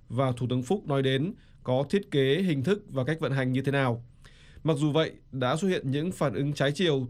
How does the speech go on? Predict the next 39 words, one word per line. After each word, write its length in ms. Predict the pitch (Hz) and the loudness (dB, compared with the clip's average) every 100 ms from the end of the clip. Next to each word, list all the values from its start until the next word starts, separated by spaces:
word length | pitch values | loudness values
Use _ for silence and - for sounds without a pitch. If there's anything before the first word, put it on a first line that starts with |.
| - | -4
từ 240 | 143 131 | -2 -2
khá 340 | 120 139 135 156 | -2 0 0 0
nhiều 240 | 185 151 | 0 0
người 140 | 131 | 0
Việt 200 | 127 139 - - - | 2 0 -2 -12 -4
hiện 340 | 147 - 151 | -2 -2 0
đang 180 | 139 131 | 0 0
sử 100 | 127 | 0
dụng 260 | 139 135 135 | -2 -2 -2
mạng 140 | 120 | -2
xã 100 | 151 | -2
hội 180 | 156 - | -4 -2
Facebook. 380 | 151 151 160 185 - - - - - - - - - | -2 0 -2 -2 -6 -20 -20 -20 -20 -20 -20 -20 -4
Một 180 | 147 160 - | 0 0 2
Facebooker 600 | 208 214 214 190 165 143 | 0 0 -2 2 2 2
có 80 | 160 | 0
nhiều 160 | 160 | 0
ảnh 160 | 143 127 | 0 2
hưởng, 240 | 151 131 120 | 2 0 -2
nhà 220 | 131 135 | -2 0
văn 280 | 127 143 139 | 2 0 0
Trần 260 | 131 135 123 | 0 -2 -2
Quốc 180 | 180 180 | -4 -2
Quân, 280 | 170 160 127 - - - | 2 2 0 -6 -16 -4
hiện 260 | 151 160 143 | -2 0 0
sinh 200 | 160 143 | -2 0
sống 260 | 143 139 | -2 0
ở 100 | 170 | 0
Ba 100 | 143 | 2
Lan, 260 | 151 151 123 - - - | 4 2 0 -10 -20 -10
đưa 280 | 147 156 147 | 0 2 2
ra 140 | 143 | 2
nhận 260 | 139 143 - | 2 0 0
định 200 | 160 - | -2 0
hôm 260 | 143 143 139 | 0 0 0
mùng 140 | 139 | 0
mười 120 | 143 | 0
tháng 140 | 139 131 | 0 0
chín 340 | 143 143 196 | 0 0 -2